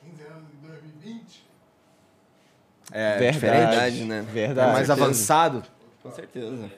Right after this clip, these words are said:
Speaker 2: Entendi.
Speaker 3: Caralho,
Speaker 2: Ah,
Speaker 3: realmente.
Speaker 2: porra, em dois mil, cara, a internet que tava disponível era de escada. Os moleque, eu lembro que eu ta-, eu, eu estudava num colégio que tinha um, isso aqui é foda, que assim, eu estudava num colégio público, eu estudava no Cefet. Não,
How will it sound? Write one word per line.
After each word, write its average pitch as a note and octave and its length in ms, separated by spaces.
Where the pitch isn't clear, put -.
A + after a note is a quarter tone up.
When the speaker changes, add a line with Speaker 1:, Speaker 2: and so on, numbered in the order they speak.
Speaker 2:
Entendi. A2 340
Speaker 3:
Caralho, A2+ 400
Speaker 2:
Ah, - 20
Speaker 3:
realmente. G#2+ 260
Speaker 2:
porra, G#2+ 180
em - 20
dois C#3+ 280
mil, F#3+ 220
cara, D3 240
a B2 40
internet C#3 340
que D#3 160
tava C#3 320
disponível C3+ 440
era F#3+ 100
de F3+ 80
escada. B2+ 480
Os B2+ 140
moleque, D3 480
eu C3 160
lembro D3+ 240
que E3 100
eu - 80
ta-, D#3 180
eu, C3+ 380
eu C#3 60
estudava C3 320
num B2+ 80
colégio C3 420
que B2+ 60
tinha C3+ 180
um, B2 80
isso - 200
aqui F#3+ 120
é D#3 40
foda, A2 400
que - 80
assim, C#3+ 160
eu - 20
estudava D3+ 260
num F#3+ 80
colégio E3+ 380
público, C3+ 580
eu G2 100
estudava B2 440
no C#3 120
Cefet. - 800
Não, G2+ 180